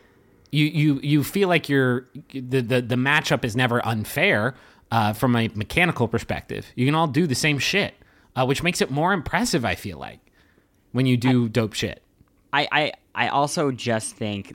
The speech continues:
Speaker 2: there were so many opportunities for the creators of this game to, uh,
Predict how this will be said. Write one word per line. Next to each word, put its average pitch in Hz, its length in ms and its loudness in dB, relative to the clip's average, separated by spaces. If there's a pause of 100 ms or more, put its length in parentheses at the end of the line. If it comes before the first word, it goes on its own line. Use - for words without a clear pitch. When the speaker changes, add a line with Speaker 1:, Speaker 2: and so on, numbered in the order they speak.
Speaker 2:
there 113 260 -4
were 143 200 2
so 123 340 0
many 147 220 0
opportunities 110 800 -6
for - 80 -10
the 107 80 -10
creators 104 460 -6
of 101 80 -10
this 98 180 -10
game 95 400 -4 (380)
to, 110 480 0
uh, 95 380 -2